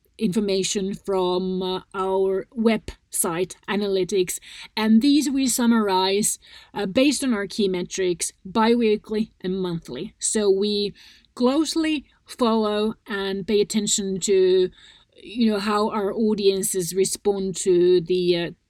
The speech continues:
things that we do, the posts that we post, the podcast that we share, and so on. And in addition, obviously, as said, we have to collect the key metrics from social media.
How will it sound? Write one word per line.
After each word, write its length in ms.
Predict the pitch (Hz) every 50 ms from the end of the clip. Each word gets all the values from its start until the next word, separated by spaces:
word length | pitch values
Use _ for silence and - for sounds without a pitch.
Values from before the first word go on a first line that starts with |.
| _ - 214 226
things 300 | - 208 196 196 185 -
that 160 | - 196 - -
we 140 | 190 180
do, 460 | 160 - 208 180 156 131 135 156 214 190 -
the 80 | 190
posts 380 | 165 - 196 202 196 190 175 -
that 140 | 190 139 170
we 100 | 196 185
post, 380 | - 202 202 190 196 190 -
the 80 | - 170
podcast 420 | 170 190 180 165 - 196 180 170
that 160 | 170 175 165 190
we 100 | 202 180
share, 320 | - - 214 185 185 165
and 140 | 156 170 170
so 240 | - - 160 147 135
on. 280 | 139 160 190 240 220 - _ _ _ _ _ _ _ _ _ _ _ _ _ _
And 180 | - 233 233 233
in 160 | 214 311 311
addition, 560 | 359 320 320 311 269 - - 311 285 277 240 - -
obviously, 880 | 233 233 233 220 220 214 220 220 - - 214 208 202 196 196 196 196 - - - - - _ _ _ _ -
as 160 | 226 202 165
said, 440 | - - 220 202 190 185 190 - - -
we 80 | 202
have 240 | 208 208 190 196 -
to 80 | - 220
collect 480 | - - 196 196 185 180 170 _ -
the 160 | 190 180 180 180
key 220 | - - 214 190
metrics 380 | 185 190 180 170 - 190 - -
from 120 | - 185
social 340 | 170 - 208 180 - 196 180
media. 360 | 190 185 180 175 175 170 180